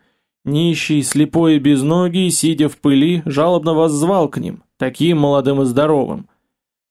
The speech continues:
«Жальтесь над несчастным, который потерял все радости жизни».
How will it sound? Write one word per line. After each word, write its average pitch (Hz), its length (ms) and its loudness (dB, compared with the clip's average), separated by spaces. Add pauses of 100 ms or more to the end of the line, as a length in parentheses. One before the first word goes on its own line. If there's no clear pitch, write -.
«Жальтесь 208 760 0
над 185 220 -2
несчастным, 165 760 -2
который 160 380 0
потерял 175 400 0
все 226 320 0
радости 220 500 0
жизни». 180 580 -2